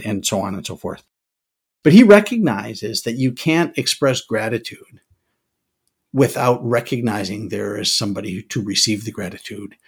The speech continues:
somebody who acted through will, right? And I think to just be thankful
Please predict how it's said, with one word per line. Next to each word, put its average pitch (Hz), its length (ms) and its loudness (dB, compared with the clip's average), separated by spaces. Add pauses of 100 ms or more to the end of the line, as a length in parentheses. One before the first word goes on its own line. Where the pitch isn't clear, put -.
(120)
somebody 120 400 0
who - 320 -8
acted 104 400 -6
through 110 260 -6
will, 110 500 -6 (480)
right? 131 320 2
And 135 300 6 (420)
I 135 60 4
think 220 460 8 (260)
to 143 380 6
just 170 400 4
be 160 100 4
thankful 127 680 0